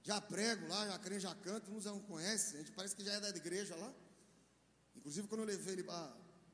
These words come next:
pregar lá na rádio, lá na Musical F M, todos achavam que eu era mais da igreja do César que dele. Mas tá bom.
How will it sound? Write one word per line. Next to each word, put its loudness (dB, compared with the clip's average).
pregar -4
lá -4
na -6
rádio, -6
lá -6
na -8
Musical 0
F 2
M, 4
todos 2
achavam 4
que 0
eu 4
era 2
mais 2
da 0
igreja 2
do 0
César 2
que -6
dele. 2
Mas 2
tá 8
bom. 2